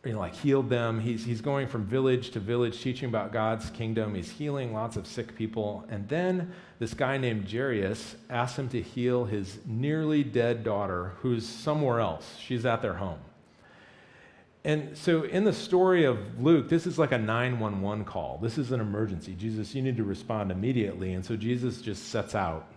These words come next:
on a mission to Jairus' house to save his daughter. And on the way, someone s-, touches him, and Jesus stops. And he looks around and he <laughs> asks, "Who touched me?"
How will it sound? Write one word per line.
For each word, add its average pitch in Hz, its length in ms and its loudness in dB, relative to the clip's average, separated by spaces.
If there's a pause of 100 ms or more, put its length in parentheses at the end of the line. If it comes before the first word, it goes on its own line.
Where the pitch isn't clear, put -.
(500)
on 120 140 2
a 113 40 0
mission 107 640 0 (280)
to 131 60 -6
Jairus' 110 640 2
house 107 400 -4
to - 100 -14
save 101 280 -4
his 101 120 -10
daughter. 117 460 0 (1000)
And 151 140 0
on 208 300 4
the 247 80 8
way, 147 380 8
someone 180 420 2
s-, - 320 -8 (140)
touches 180 420 0
him, 131 400 -2 (580)
and 123 140 0
Jesus 143 340 0
stops. - 640 -8 (1800)
And 117 80 0
he 135 40 0
looks 180 200 0
around 143 320 4
and 131 100 2
he 123 100 4
<laughs> - 20 4
asks, 127 420 2 (160)
"Who 147 100 2
touched 143 440 -2
me?" 67 240 -10